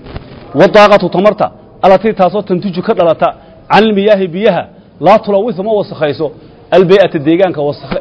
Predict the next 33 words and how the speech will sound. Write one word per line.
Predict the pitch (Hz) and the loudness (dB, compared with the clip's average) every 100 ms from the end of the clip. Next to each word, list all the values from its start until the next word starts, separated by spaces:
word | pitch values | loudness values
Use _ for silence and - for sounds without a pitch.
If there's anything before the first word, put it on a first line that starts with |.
| 165 | -2
iyo | 165 - 147 | -2 -2 0
qiiq | 202 185 | 0 4
iyo | 180 | 2
qashin | 185 185 165 | 2 -2 -2
midna | 175 165 | -4 -4
kama | - - | -6 -6
tagto. | - - - - - - - - - - | -8 -18 -20 -20 -20 -20 -18 -20 -20 -20
Sida | - 196 | 0 2
shidaalka | 170 170 170 156 | 4 4 2 2
oo | |
kale, | 170 139 139 - - - | 0 -2 -4 -12 -20 -20
isagu | - 196 | -2 0
wasakh | 220 - 160 | 2 -2 -6
buu | 160 190 | -4 0
leeyahay, | 170 127 113 - - - - - | 0 0 -4 -12 -20 -20 -20 0
qashina | 226 - 196 | 0 2 2
wuu | 196 180 | 2 2
leeyahay, | 170 135 127 | 0 0 -2
laakiin | 156 196 | -2 -2
iyadu | 185 160 | -4 -2
ma | 156 | -4
laha. | 110 95 - - - - - - - | -6 -10 -16 -20 -20 -20 -20 -16 2
Laakiin | 175 185 226 | 2 4 2
yajibu | 196 226 | 2 0
waxa | 226 202 | 2 2
waajib | 226 226 185 | 2 -2 -4
ku | 240 | 0
ah, | 196 151 - _ _ | 0 -2 -10 _ _
cala | 160 196 | 0 0
annaasi | 196 220 226 208 | 0 -2 -4 -4
dadka, | 180 226 254 - 113 - - - - | -4 -2 -2 -4 -6 -8 -20 -20 -2
banaa'u | 180 226 220 208 | 0 2 2 0
suduud, | 196 175 233 | -6 -4 -4